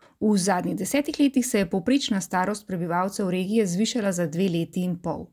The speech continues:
Je pa vsak četrti prebivalec regije star petinšestdeset let ali več.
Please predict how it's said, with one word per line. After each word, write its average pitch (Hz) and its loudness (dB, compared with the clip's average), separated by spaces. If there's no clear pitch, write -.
Je 202 6
pa 165 -4
vsak 160 -4
četrti 285 0
prebivalec 180 0
regije 269 4
star - -6
petinšestdeset 202 0
let 190 -6
ali 175 -4
več. - -10